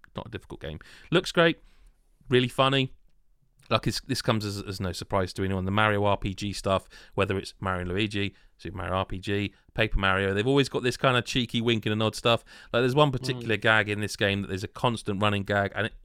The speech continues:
Speaker 1: always makes me laugh. Mario, I find quite, um, identifiable. Now, that may be because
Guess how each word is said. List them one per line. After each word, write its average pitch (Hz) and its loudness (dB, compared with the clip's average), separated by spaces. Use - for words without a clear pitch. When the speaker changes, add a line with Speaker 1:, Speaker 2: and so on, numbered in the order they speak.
Speaker 1:
always 117 2
makes 104 -4
me 101 -6
laugh. 95 0
Mario, 143 6
I 139 6
find 117 0
quite, 117 2
um, 98 -2
identifiable. 104 -2
Now, 107 2
that 104 -2
may 101 -2
be 98 -8
because 95 -12